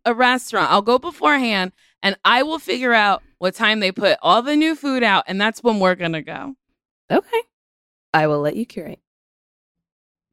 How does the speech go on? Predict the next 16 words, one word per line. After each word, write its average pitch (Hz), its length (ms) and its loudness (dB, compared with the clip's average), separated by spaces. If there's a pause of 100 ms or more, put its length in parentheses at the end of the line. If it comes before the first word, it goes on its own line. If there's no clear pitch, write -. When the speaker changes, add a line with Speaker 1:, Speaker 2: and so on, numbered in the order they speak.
(260)
Speaker 1:
Oh 175 80 -12
my 107 160 -16
God. 135 260 -16
Imagine 180 360 -10
you 214 80 -8
get 196 140 -8
sick 120 300 -10
after 160 260 -8
that. 180 200 -8
I'll 165 180 -2
lose 539 300 2
my - 80 -8
mind. 679 340 -4
I'll 605 120 4
be - 60 -2
like, 165 140 0